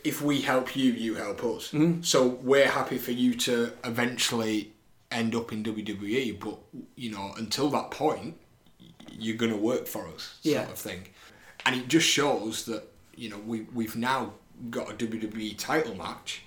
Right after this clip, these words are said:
Speaker 1: in Progress.
Speaker 2: Mm-hmm.
Speaker 1: You know, that, that's coming up soon.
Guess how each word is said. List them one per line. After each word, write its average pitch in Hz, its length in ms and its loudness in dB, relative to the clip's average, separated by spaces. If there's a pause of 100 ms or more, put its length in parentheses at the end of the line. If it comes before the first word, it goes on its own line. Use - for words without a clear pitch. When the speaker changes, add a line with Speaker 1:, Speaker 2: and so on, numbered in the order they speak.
(720)
Speaker 1:
in 104 180 -8
Progress. - 640 -6
Speaker 2:
Mm-hmm. 156 240 0
Speaker 1:
You 107 80 -6
know, 98 200 -12 (240)
that, 113 220 -8
that's - 240 -8
coming 98 220 -10
up 87 160 -14
soon. 90 240 -12